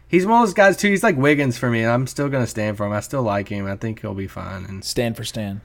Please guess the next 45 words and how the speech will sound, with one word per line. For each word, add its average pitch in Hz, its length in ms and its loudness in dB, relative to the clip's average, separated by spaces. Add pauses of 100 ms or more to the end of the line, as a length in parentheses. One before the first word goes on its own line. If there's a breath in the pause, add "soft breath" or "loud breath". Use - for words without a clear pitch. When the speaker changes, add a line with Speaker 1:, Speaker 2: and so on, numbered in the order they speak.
(760)
Speaker 1:
we 110 160 -2
traded 135 300 0
for 101 180 -4
him 101 140 -4
in 101 100 -6
our 101 300 -6 (140)
mock 110 280 -2
draft 110 340 -2
two - 120 4
Speaker 2:
I 214 40 12
Speaker 1:
years 208 140 6
Speaker 2:
know. 175 100 4
Speaker 1:
ago 98 120 -4
and - 200 -10
Speaker 2:
I - 80 6
feel - 100 2
Speaker 1:
locked 220 60 4
Speaker 2:
like 220 120 2
Speaker 1:
up. - 40 2
Speaker 2:
you're 202 140 4
holding 180 240 4
on 151 220 2
to 151 100 4
him 147 100 -4
because 143 320 0
we 147 120 0
traded 143 420 2
for 147 180 4
him 139 80 2
in 135 100 0
that 127 180 0
fake 135 340 2
draft 127 340 2
two - 160 4
years 117 280 0
ago, 120 180 -10 (100)
like, - 160 -2 (160)
<laughs> 180 100 -8
two - 180 0
years 147 260 2
Speaker 1:
Yeah, 117 60 0
Speaker 2:
ago 123 100 0
Speaker 1:
we 117 60 0
did. 113 60 -4
Speaker 2:
now. 110 240 -4